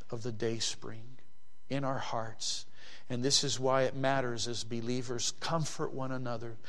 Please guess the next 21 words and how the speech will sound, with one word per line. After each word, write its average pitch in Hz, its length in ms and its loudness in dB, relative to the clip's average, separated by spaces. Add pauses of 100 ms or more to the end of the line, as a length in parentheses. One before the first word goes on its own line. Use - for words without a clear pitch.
(240)
as 131 180 2
we 123 140 2
point 160 520 2 (180)
each 139 340 0
one 127 380 -2
to 113 200 -2
this 135 420 2 (260)
merciful 143 600 2
Savior, 113 560 2 (320)
to 131 160 6
this 139 440 8
day 123 360 8
spring 147 540 2
who 135 240 0
has 127 440 0
come 135 340 0 (220)
from 127 400 -2
on 123 180 0
high 117 500 0
and 120 200 -2
visited 113 560 0